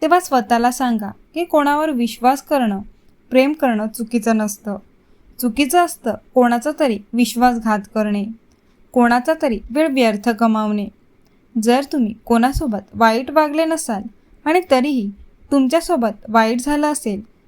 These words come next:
तर ती तुमच्या चांगुलपणाची शिक्षा समजा आणि स्वतःचं स्वतःला माफ करा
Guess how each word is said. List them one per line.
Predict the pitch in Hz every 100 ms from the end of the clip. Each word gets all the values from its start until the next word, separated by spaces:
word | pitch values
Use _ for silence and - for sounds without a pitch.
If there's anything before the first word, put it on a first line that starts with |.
| _ -
तर | 320
ती | 311
तुमच्या | 339 339 339 320 233 -
चांगुलपणाची | 254 233 220 262 311 294 254 220
शिक्षा | 220 240 226 233
समजा | 226 220 208 208 208 - _ _ _ _ _ -
आणि | 311 339
स्वतःचं | 311 262 247 277 277 202
स्वतःला | - 254 240 269 262 208
माफ | 240 233 214 208 -
करा | 214 202